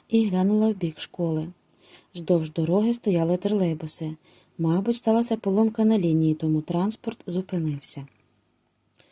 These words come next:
Я звернула увагу на одного чоловіка, який був на голову вищий за інших. Його неможливо було не помітити,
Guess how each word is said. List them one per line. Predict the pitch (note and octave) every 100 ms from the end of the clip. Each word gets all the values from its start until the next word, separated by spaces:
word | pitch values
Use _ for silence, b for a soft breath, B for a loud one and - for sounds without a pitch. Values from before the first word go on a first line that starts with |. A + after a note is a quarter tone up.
| b b b -
Я | G3 A3+
звернула | G#3 G#3+ A#3 G#3
увагу | F#3+ F#3 C4 G#3
на | F3+
одного | E3+ G#3+ A#3
чоловіка, | A#3 B3 B3+ B3 G#3 G3 E3+ B B B
який | - F#3 F#3 F#3+
був | F3+ F3+
на | F3+ F3
голову | E3+ F3+ B3+ B3+ F#3+ F3+ D#3+
вищий | E3 F#3 - G3
за | G#3+ A3
інших. | F3 D3+ - E3 - _ B B B B
Його | G#3+ A3+ B3+
неможливо | B3+ B3+ B3+ B3+ B3 G#3
було | F#3+ G#3 G3
не | F#3+
помітити, | F#3+ A#3 C#4+ D4+ A3